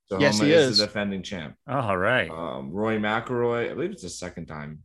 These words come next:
Speaker 1: he's won. It says a two next to him, maybe.
Speaker 3: Yeah, he won. He's won this twice.
Speaker 1: Twice at a minus twenty-one, won that by seven strokes. J B Holmes, Derek Erson, everyone's favorite golfer in twenty twelve won it. Ricky Fowler at
Speaker 2: Ooh.
Speaker 1: minus fourteen via
Speaker 3: He's
Speaker 1: playoff, actually.
Speaker 2: Is he in
Speaker 3: breakthrough
Speaker 2: the
Speaker 3: win.
Speaker 2: field? Is he in the field here?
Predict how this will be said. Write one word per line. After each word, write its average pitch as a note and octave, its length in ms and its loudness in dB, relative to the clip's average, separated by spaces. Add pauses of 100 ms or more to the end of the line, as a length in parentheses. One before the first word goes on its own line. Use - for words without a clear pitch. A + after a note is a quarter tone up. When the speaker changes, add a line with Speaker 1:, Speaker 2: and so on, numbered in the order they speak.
Speaker 1:
he's D#2+ 140 -18
won. D#2 140 -12
It D#2+ 80 -16
says C3 160 -10
a F#2+ 100 -12
two F2+ 220 -10
next D#2+ 220 -12
to F2+ 60 -12
him, E2+ 220 -12
maybe. E2+ 320 -6
Speaker 3:
Yeah, B2 120 4
he A2+ 120 2
won. B2 200 0
He's A2+ 280 -8
won A2 120 -6
this G#2 120 -6
twice. G#2 480 -4
Speaker 1:
Twice A2+ 220 -2
at A2 100 0
a F2+ 40 -2
minus A2 360 -4
twenty-one, F#2+ 420 -6
won F#2+ 140 -4
that F2+ 100 -4
by F2 100 -6
seven F2+ 320 -8
strokes. B2 340 -4 (340)
J D3+ 140 0
B C3+ 140 0
Holmes, A2 400 -2
Derek A2 300 -2
Erson, G2+ 320 -4
everyone's G2+ 400 -4
favorite G2 380 0
golfer F2+ 460 0
in F2+ 160 -8
twenty F#2 260 -6
twelve E2+ 320 -4
won E2 160 -6
it. - 140 -8
Ricky G2 280 -4
Fowler D#2 500 -4 (280)
at F2 80 -6
Speaker 2:
Ooh. F2 40 -4
Speaker 1:
minus D#3 280 0
fourteen F2+ 600 -2
via A#2 180 4
Speaker 3:
He's F2+ 120 0
Speaker 1:
playoff, F2+ 500 -4 (140)
actually. G#2+ 420 -2
Speaker 2:
Is C#3 100 -4
he C#3 80 2
in - 40 4
Speaker 3:
breakthrough F#2 140 4
Speaker 2:
the F2 60 2
Speaker 3:
win. E2 120 -2
Speaker 2:
field? D3+ 320 0
Is C#3+ 120 -2
he C#3 80 0
in C#3+ 60 2
the A#2+ 60 -2
field C#3+ 280 -2
here? C#3+ 240 -14